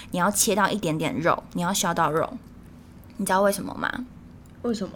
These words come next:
Speaker 2: 啊，因-，
Speaker 1: 因为你要先把
Speaker 2: 因为外面的肉有碰到吗？还是怎么样？
Speaker 1: 不是，不是。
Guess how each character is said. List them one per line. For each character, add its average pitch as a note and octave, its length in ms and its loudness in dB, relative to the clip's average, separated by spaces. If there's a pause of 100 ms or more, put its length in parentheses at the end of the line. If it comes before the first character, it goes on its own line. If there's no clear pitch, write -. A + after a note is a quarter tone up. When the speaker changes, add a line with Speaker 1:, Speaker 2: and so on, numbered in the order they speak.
(720)
Speaker 2:
啊， A3+ 100 6
因-， A#3 100 2
Speaker 1:
因 D4 80 6
为 D#4 60 6
你 E4 60 2
要 E4+ 100 10
先 D#4 100 12
把 C#4+ 120 12
Speaker 2:
因 - 40 10
为 A3+ 60 10
外 C4 40 12
面 - 80 12
的 G#3 120 12
肉 A3 200 12
有 C#3 100 8
碰 F#3 280 0
到 D3+ 280 0
吗？ - 100 -10 (160)
还 - 80 -10
是 - 100 -6
怎 - 80 -10
么 - 80 -12
样？ - 100 -12 (540)
Speaker 1:
不 G#3+ 100 -6
是， A#3 200 6
不 G3+ 80 6
是。 G#3 140 2